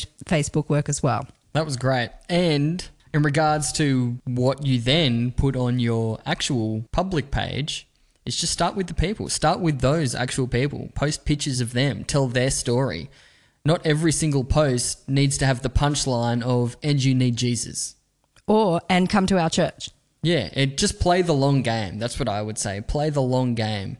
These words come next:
Speaker 2: and post pictures of the people in your church. That's where I would start, just simply of that.
Speaker 1: Yeah, that's it. That's a great, a great idea. So now we've got a group and we've got our Facebook page,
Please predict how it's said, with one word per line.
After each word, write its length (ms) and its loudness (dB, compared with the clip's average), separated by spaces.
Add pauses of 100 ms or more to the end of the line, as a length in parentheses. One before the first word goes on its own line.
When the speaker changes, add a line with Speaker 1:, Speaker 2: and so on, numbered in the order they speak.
(140)
Speaker 2:
and 420 0
post 440 0 (220)
pictures 600 0 (260)
of 180 -6
the 60 -6
people 380 0
in 180 0
your 120 2
church. 320 -2
That's 160 2
where 180 4
I 60 4
would 200 -2
start, 340 -6 (300)
just 180 -4
simply 380 0
of 140 -2
that. 340 -6 (180)
Speaker 1:
Yeah, 240 0
that's 240 -4
it. 180 -2
That's 240 -2
a 60 0
great, 320 0 (640)
a 80 2
great 280 2
idea. 360 0
So 240 2
now 180 2
we've 140 0
got 120 2
a 40 -2
group 260 2 (100)
and 160 0
we've 100 -2
got 120 0
our 80 0
Facebook 440 -2
page, 360 0